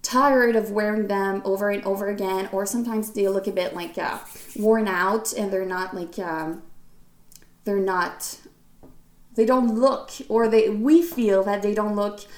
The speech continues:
um, up to date. I don't know how to say it. Just, we feel like they're old. We're bored of be-, wearing them, right? And we feel like shopping. We feel like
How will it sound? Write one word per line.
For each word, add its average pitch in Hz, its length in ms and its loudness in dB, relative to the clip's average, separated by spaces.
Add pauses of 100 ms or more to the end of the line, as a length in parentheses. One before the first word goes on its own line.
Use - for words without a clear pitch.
(200)
um, 190 760 6 (560)
up 233 220 2
to 262 100 0
date. 214 520 2
I 220 160 4
don't 247 160 4
know 233 140 2
how 214 140 -2
to 254 120 -4
say 214 300 -2
it. 175 260 -2
Just, - 480 0 (360)
we 311 240 6
feel 302 340 4
like 233 300 2
they're 247 260 4
old. 208 340 4 (380)
We're 233 380 4
bored 226 400 4
of 208 160 -4
be-, 202 160 -4
wearing 196 500 0
them, - 200 -10
right? 196 340 -6 (320)
And 226 440 4
we 262 140 4
feel 262 920 -4 (300)
like 214 480 -2 (880)
shopping. - 720 -10 (540)
We 233 240 0
feel 285 760 2
like 202 400 -2